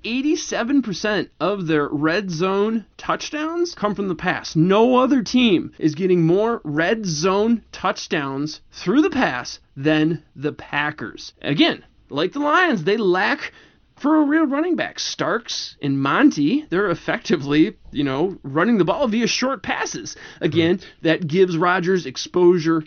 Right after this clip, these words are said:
Speaker 1: to more of the touchdowns. My last guy, Tyrod Taylor. He's, he's, he's got Watkins, who's banged up, but he's got the legs. He's very similar to Kaepernick. We, we've talked up Cap, and I think he is fantastic. As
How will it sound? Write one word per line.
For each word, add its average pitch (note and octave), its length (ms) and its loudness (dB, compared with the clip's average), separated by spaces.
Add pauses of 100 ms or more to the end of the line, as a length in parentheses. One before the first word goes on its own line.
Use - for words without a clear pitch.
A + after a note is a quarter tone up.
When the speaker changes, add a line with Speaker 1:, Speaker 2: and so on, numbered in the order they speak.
(120)
Speaker 1:
to E3+ 380 -2
more D#3 500 2
of C3+ 180 -4
the C3 80 -6
touchdowns. - 580 -14 (1800)
My D3 140 -4
last D3+ 460 -2
guy, F#3 420 2 (220)
Tyrod D#3 640 2
Taylor. A3 520 2 (760)
He's, G#3+ 420 -4 (100)
he's, G3 460 -2
he's D3+ 220 -6
got C#3+ 160 0
Watkins, B3+ 480 0
who's F3 160 0
banged F#3 340 0
up, D4+ 220 0
but D#4+ 120 -4
he's D4 160 0
got F4 200 -6
the C4 80 -4
legs. B3+ 420 -2
He's F3 180 -6
very A3+ 280 -4
similar G3+ 400 0
to C#3+ 80 -6
Kaepernick. D#3+ 640 -8 (360)
We, D#3+ 160 2
we've D#3+ 220 -2
talked D4 280 -8
up A#3 140 -6
Cap, B3 240 -8
and E3 80 -10
I D3+ 60 -6
think A#3 220 -2
he G3 280 -2
is A#2+ 100 -8
fantastic. C3+ 840 -6
As C3+ 180 -6